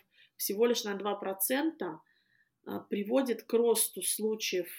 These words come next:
инсулинорезистентности диабета второго типа на сорок процентов вот в этой группе контролируемой. То есть это говорит о том, что наш организм очень-очень чувствителен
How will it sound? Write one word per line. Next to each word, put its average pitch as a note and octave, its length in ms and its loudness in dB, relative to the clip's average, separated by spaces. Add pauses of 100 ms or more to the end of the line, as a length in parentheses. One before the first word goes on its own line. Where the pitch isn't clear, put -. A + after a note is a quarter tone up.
инсулинорезистентности G3+ 1600 -2
диабета G3 440 0
второго F#3 400 -2
типа G#3+ 680 4
на G#3 220 0
сорок B3+ 400 2
процентов G3+ 640 -2 (300)
вот E3 160 -12
в - 40 -8
этой E3+ 180 -6
группе F#3 340 -4
контролируемой. E3 840 -4
То - 420 -20
есть F#3+ 160 0
это A#3 140 -2
говорит G#3+ 360 0
о G#3+ 80 -4
том, D4+ 260 -2
что - 180 -8
наш G#3+ 280 -4
организм G#3 640 -6
очень-очень F#3+ 920 -4
чувствителен A3 880 -2